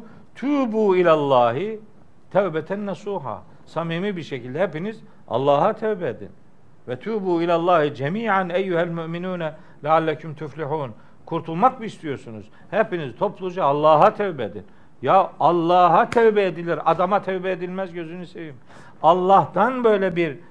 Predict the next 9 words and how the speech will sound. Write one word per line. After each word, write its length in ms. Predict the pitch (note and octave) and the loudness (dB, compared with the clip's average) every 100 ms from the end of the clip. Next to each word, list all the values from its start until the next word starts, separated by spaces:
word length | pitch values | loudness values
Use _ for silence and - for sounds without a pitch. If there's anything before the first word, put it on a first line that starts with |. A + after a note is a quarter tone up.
| - D#3 | -8 -2
bekleyiş 480 | E3+ E3+ E3+ D#3+ | -2 0 0 -2
içerisine 500 | D#3+ E3+ D#3 C3+ D#3 | -8 -6 -6 -8 -10
girilir. 520 | C3 C3+ C3 B2+ A2+ C#3 | -10 -8 -8 -6 -2 0
Adamdan 520 | C3+ F3 F3 F#3+ F#3 | 2 0 0 -4 -4
girilmez. 600 | F3 F#3 F#3 A3 A3 - - - - - - - - - - - - D#3+ | -6 -6 -6 -6 -8 -14 -20 -20 -20 -20 -20 -20 -20 -20 -20 -20 -10 0
Ne 140 | A3 | 2
fark 280 | A3 B3 G#3 | 6 6 6
eder 300 | G#3+ G3 E3+ | 0 0 -2
diyor. 220 | E3 D#3+ | -2 -4